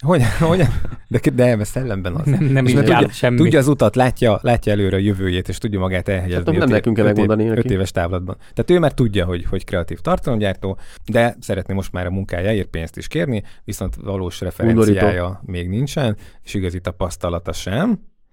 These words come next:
Speaker 1: Na, itt jön az, amikor ezt leszoktuk oltani őket, hogy ne fotózzál ingyen, ne, ne, ne vállald el olcsó pénzért, rontod a piacot,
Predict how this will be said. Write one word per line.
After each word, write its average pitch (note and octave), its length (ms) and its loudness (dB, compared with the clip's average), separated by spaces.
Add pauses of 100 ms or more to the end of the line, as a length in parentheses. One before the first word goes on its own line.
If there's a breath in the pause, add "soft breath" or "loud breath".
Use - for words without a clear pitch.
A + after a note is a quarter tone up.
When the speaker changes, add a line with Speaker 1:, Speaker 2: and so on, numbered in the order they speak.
(300)
Speaker 1:
Na, F#3 280 2
itt G#3+ 100 0
jön A#2 120 2
az, B2 140 2
amikor G2 260 0
ezt G2+ 180 -2
leszoktuk - 480 0
oltani F2+ 340 -4
őket, G2 340 -6
hogy F2+ 140 -6
ne G2 100 -6
fotózzál F2+ 520 -8
ingyen, C#3 360 0
ne, F#2 160 -2 (260)
ne, G#2+ 100 -2
ne G#2 160 0
vállald F2 340 -2
el F2+ 80 -2
olcsó C#3+ 240 -4
pénzért, G2 360 -2
rontod G2 280 -4
a - 40 -10
piacot, A2+ 480 0